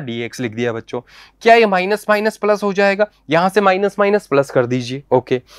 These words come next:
है ना, ये कंप्लीट हुआ, बात समझ में आई? अब बच्चों,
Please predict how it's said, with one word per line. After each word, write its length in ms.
है 60
ना, 240
ये 200
कंप्लीट 360
हुआ, 220
बात 140
समझ 200
में 80
आई? 120
अब 160
बच्चों, 240